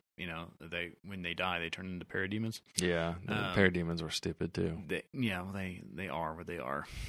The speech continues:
Speaker 2: <laughs>
Speaker 1: Um, but they, um, and the smelling of fear, whatever, I can, that's, that's weird.
Speaker 2: Right.
Speaker 1: Um, but, and even when they died, they had, they showed the three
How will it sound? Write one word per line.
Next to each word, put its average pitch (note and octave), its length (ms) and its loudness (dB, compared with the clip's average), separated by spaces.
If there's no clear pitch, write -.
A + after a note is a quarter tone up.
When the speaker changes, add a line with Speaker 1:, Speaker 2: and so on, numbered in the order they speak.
Speaker 2:
<laughs> - 0 -
Speaker 1:
Um, F2 360 0
but A#2 160 2
they, G2 260 4
um, G2 560 0
and G#2 120 -6
the F#2 60 -6
smelling F#2+ 400 0
of E2+ 80 -4
fear, E2 540 0
whatever, C#2 720 -2
I D#2+ 100 -6
can, D#2+ 320 -10
that's, - 360 -4
that's - 140 -14
weird. C#2+ 300 -6
Speaker 2:
Right. F2 340 6
Speaker 1:
Um, F2 460 2
but, A2 260 4
and C#3 100 4
even D#3+ 160 6
when C#3 100 6
they A2 100 8
died, G2+ 340 6
they G#2 80 4
had, G2+ 240 0
they G2 100 0
showed G2 320 2
the F#2 80 -6
three G2 260 -2